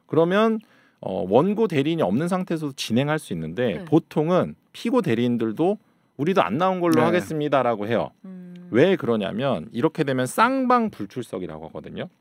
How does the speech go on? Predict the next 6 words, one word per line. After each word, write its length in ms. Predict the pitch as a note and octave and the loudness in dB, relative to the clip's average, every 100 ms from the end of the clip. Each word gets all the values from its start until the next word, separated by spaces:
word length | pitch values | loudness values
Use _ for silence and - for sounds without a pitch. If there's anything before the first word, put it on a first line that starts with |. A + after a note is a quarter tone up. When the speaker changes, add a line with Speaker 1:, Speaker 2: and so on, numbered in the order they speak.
| _ _ _ _ - - - | _ _ _ _ -18 -18 0
Speaker 1:
원고 260 | C3 D#3 F#3+ | 4 6 6
대리인은 300 | F#3 F3 D#3 | 4 4 2
안 100 | F2 | 2
나왔으니까 400 | A2 A2+ A#2+ G2+ - | 0 -2 -4 -6 0
일방 380 | D3 F3 F3+ | 0 2 0
불출석인데, 720 | A#2+ G#2+ A2+ G#2+ G2 A#2 F3 | -4 -6 -6 -4 -2 2 0